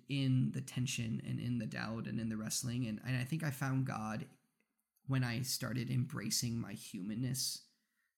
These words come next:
and my doubts and my limitedness,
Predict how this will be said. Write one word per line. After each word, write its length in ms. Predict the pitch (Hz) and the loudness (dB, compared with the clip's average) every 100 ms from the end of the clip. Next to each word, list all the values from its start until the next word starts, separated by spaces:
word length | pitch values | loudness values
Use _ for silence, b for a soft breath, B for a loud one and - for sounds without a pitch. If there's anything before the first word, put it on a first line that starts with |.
| _ | _
and 340 | - 120 127 - - | -4 -2 -2 -4 -4
my 480 | 127 113 101 101 - 135 | -2 -2 -6 -10 -10 -6
doubts 420 | 127 117 117 - | -2 -2 -4 -2
and 100 | 117 | -2
my 240 | 113 107 117 | 0 -2 0
limitedness, 640 | 127 127 113 131 113 110 | 2 2 2 0 0 -2